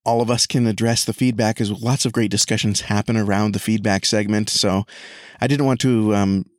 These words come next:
try to tackle it on my own in this episode. Well, if you would like to get in touch with us, so many different ways you can do that.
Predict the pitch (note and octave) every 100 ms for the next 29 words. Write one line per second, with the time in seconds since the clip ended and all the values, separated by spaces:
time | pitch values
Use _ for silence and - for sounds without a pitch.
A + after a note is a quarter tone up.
0 | _ _ - A2+ G#2 G2 A#2+ G#2 G#2 G#2+
1 | F2+ A2+ G#2 G2+ G2 - G2+ G2+ G2 F#2+
2 | G2+ - F2 F#2 F2+ E2 - - C#3 _
3 | _ _ _ _ _ _ _ _ C3 C#3
4 | A2 A2+ A#2+ A#2 A#2 A#2 A#2 A#2+ - B2+
5 | - G2 F2+ A2 - - _ _ _ -
6 | D3 D3+ C#3+ C#3 B2+ C3+ B2+ D3+ C3+ A#2
7 | G2+ G#2